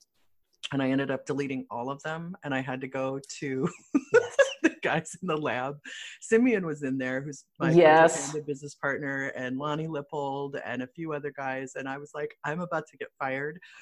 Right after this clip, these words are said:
Speaker 1: Why
Speaker 2: <laughs>
Speaker 1: isn't there an undelete, undo something button that
Speaker 2: Yes.
Speaker 1: brings us stuff back?" And, uh,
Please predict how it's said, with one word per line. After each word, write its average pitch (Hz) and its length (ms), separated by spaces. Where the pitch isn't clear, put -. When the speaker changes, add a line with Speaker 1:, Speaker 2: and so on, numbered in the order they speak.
Speaker 1:
Why 147 220
Speaker 2:
<laughs> 151 140
Speaker 1:
isn't 175 280
there 160 160
an 151 180
undelete, 165 560
undo 170 600
something 190 580
button 214 640
that 143 120
Speaker 2:
Yes. 143 120
Speaker 1:
brings 175 240
us 170 160
stuff 180 220
back?" 170 260
And, 139 220
uh, 135 220